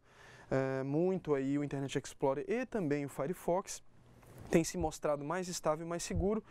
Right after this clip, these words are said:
e que muita gente tem utilizado por aí hoje. Então hoje eu falo pra vocês do Firefox e na sequência do Google Chrome, e a gente passa pra conversa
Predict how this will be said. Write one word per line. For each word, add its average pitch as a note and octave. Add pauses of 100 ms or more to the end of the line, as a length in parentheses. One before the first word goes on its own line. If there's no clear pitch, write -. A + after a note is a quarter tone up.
(520)
e E3
que F#3
muita F#3+
gente F3+
tem F#3
utilizado D3
por D#3
aí C#3
hoje. A2+
Então C#3+
hoje E3
eu E3
falo D3
pra D3
vocês B2+ (440)
do E3+
Firefox F#3+
e G#3+
na G3
sequência F3
do E3+
Google F3
Chrome, G3+
e A#3+
a G#3+
gente G#3
passa -
pra F3+
conversa D#3